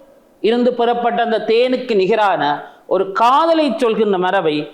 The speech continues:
நாங்கள் காணக்கூடியதா இருந்திருக்கிறது. இதே மாதிரி யாயும் யாயும் யாராகிறோ பாடலிலே வருகின்ற அந்த செம்புல புயல் நீர், எப்படி அந்த செம்மண்ணிலே விழுந்த நீரும் அந்த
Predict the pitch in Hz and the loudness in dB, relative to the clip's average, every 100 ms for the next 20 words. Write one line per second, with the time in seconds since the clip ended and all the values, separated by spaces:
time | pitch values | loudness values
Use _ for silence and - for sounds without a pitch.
0 | - - 202 214 214 208 196 190 185 160 | -16 -6 -2 -2 -2 -2 -2 -2 0 2
1 | 160 131 117 107 113 104 _ _ _ - | 0 -2 -4 -8 -10 -16 _ _ _ -2
2 | 208 214 214 202 220 247 262 254 233 214 | 0 2 0 2 4 4 2 2 2 2
3 | 220 220 202 196 196 185 180 180 180 165 | 2 0 2 2 2 0 2 2 2 0
4 | 156 151 151 151 156 156 160 160 - - | 0 0 0 0 0 0 0 -2 -10 -4
5 | 190 196 196 247 285 285 277 - - 226 | 0 0 2 0 2 2 2 -2 -4 -2
6 | 226 214 202 127 104 - _ _ _ _ | 0 0 0 -2 -6 -16 _ _ _ _
7 | _ _ 190 196 247 247 285 - 175 208 | _ _ -4 -2 0 0 -2 -2 -2 0
8 | 214 208 185 165 - - - 226 247 254 | 2 2 2 -2 -6 -12 -4 0 0 0
9 | 247 240 226 226 226 240 - - 170 202 | 2 2 2 0 0 0 -4 -10 -4 -2
10 | 226 208 208 208 - _ _ - 180 202 | 0 0 -2 -8 -16 _ _ -6 -2 2
11 | 196 180 | 2 2